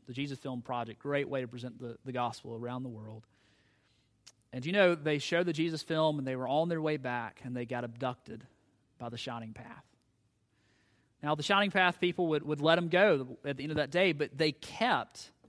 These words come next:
their very valuable projection equipment, including the Jesus film. Well, decades would pass, and, as, and a Wycliffe missionary was,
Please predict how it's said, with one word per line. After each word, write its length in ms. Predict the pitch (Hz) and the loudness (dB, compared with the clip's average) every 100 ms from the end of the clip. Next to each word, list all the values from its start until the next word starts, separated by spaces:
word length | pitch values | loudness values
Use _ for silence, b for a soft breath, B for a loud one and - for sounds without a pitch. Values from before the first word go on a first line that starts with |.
| b b b | b b b
their 120 | 143 | -6
very 320 | 131 151 156 143 | -2 2 2 0
valuable 680 | 131 156 196 165 123 123 | -2 -2 0 -2 -4 -8
projection 520 | 117 131 143 170 - 127 | -8 -4 0 0 -2 -10
equipment, 520 | - - - - _ _ | -10 -16 -16 -20 _ _
including 680 | 139 139 - 233 139 127 139 _ | -10 -6 -4 -2 -2 -6 -12 _
the 80 | 156 | -12
Jesus 340 | 143 208 131 - | -8 -8 -8 -14
film. 340 | 117 113 123 _ _ _ _ _ _ _ B B B | -18 -18 -20 _ _ _ _ _ _ _ B B B
Well, 120 | 185 | 4
decades 500 | 170 220 254 220 185 | 10 10 12 10 8
would 120 | 170 - | 6 -2
pass, 720 | - 190 160 113 - - - _ _ _ _ _ _ _ _ - | -8 -6 -6 -8 -14 -16 -20 _ _ _ _ _ _ _ _ -6
and, 140 | 156 | -4
as, 120 | 156 | -4
and 120 | - 165 | -2 0
a 60 | |
Wycliffe 360 | 175 320 285 226 | 2 2 2 2
missionary 480 | 254 - 220 214 208 | 0 0 0 2 4
was, 200 | 190 | 2